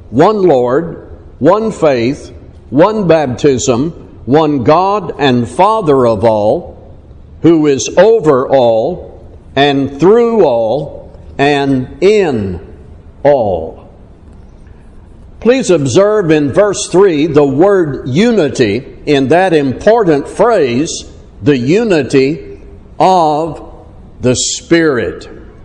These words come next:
In Vine's Dictionary of New Testament Words, a one-word definition is given for the Greek word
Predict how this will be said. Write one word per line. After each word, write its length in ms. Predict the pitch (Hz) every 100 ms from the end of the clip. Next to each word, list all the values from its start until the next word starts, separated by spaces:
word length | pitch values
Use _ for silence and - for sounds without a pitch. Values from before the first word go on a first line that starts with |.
| - - - - - - - - - - - - -
In 200 | 180 165
Vine's 420 | 147 240 254 165 110
Dictionary 640 | 220 220 160 156 135 135
of 100 | 123
New 200 | 156 190
Testament 580 | 190 180 - 139 135 139
Words, 640 | 147 202 156 131 - - - - - - - - - -
a 80 | 143
one-word 720 | 131 170 226 202 175 196 165
definition 1040 | 151 196 165 156 185 185 135 123 160 - - -
is 240 | 151 131 110
given 480 | 151 190 120 135
for 240 | 135 143 131
the 140 | 117
Greek 420 | 104 147 220 -
word 720 | 147 226 254 240 131 - -